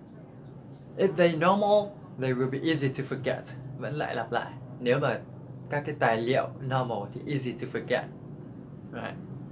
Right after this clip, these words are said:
Another reason we use this crazy fun strange story is for deeper learning, more repetition.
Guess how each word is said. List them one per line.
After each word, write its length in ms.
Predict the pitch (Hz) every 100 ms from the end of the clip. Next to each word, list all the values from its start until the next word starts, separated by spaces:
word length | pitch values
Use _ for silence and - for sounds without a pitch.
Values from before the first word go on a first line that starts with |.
| - - - - - - - - -
Another 420 | 175 233 240 190 185
reason 300 | 180 170 151
we 280 | 143 147
use 260 | 147 135 147
this 260 | 127 - - - - - -
crazy 380 | - 196 175 180 170
fun 200 | 170 160
strange 340 | 156 - 160 147
story 520 | 139 165 127 131 135 - -
is 260 | 135 123 - 143
for 220 | 147 147 139 -
deeper 520 | 190 190 185 165 120
learning, 560 | 131 139 139 131 120 - - - - - - - -
more 320 | 127 131 143
repetition. 580 | 143 143 - 151 -